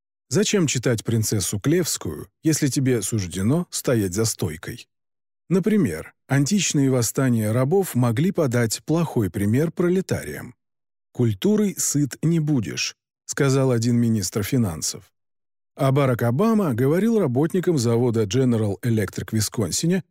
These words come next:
что для молодежи профессиональное обучение может быть полезнее, чем диплом по истории искусства. Ему вторит министр комплексных экологических преобразований. Он, похоже,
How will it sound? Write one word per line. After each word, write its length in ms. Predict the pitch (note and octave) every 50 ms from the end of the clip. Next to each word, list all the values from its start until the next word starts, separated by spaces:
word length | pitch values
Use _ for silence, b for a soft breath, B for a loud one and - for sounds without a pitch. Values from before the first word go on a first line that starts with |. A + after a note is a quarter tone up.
| _
что 220 | - - - F3+ E3
для 140 | D#3+ F3 E3+
молодежи 640 | E3 D#3 D3+ C#3 C3 A2+ A2+ C3 E3 F3+ F3+ F#3
профессиональное 920 | D#3 - C3 A2+ A2+ G#2+ - - C3 B2 B2 C3 B2+ A#2+ A2 G2+ F#2+ F#2 F#2
обучение 580 | F2+ F#2+ A#2+ B2 - A3 A3+ G#3+ G3+ F#3+ E3+
может 360 | D3 D3 F3 F#3+ E3+ E3 C#3+ B2+
быть 280 | B2+ B2+ A2 - - -
полезнее, 800 | - G#2+ G2 F#2 A#2+ F#3 G#3 F3 B2+ G#2+ G2+ F2+ D2 A#1 - _ _ _
чем 300 | - - - G#3 G3 E3
диплом 500 | A#2+ A2+ G#2+ - B2 A#2+ C#3 E3 F#3+ F#3
по 240 | - - G#3 F3+ D3
истории 460 | B2 G#2 - - C#3 D3 D3+ C#3+ D3
искусства. 500 | C#3+ - - - F3+ D3 - - - C2+ _ _ _ _ _ _ _ _ _ _ _ _ -
Ему 300 | A#2 A#2+ C3 F3+ B3 C4+
вторит 540 | - - - D3 C#3 B2+ C#3+ F3 F3 - -
министр 480 | D#3 D#3 C3+ A2+ G2+ - - - C#3+
комплексных 680 | C#3 - A2+ F#2 - G2 A2+ G#2+ - - E3 E3 - -
экологических 800 | D#3 C3 - B2 G#2+ F2+ D#2+ D#2 D#2 - - G#2 - - A2+ -
преобразований. 840 | - C3+ C3+ C#3 C#3 D#3 D3+ D#3 E3+ F3+ F3+ D3 F#2+ D2 - - - _ _ _ _ _ -
Он, 300 | - B2 B2+ E3 G3 G#3+ _ _ _
похоже, 580 | - A2 G2+ - - A#2+ G#2 G2 G2 G2 F#2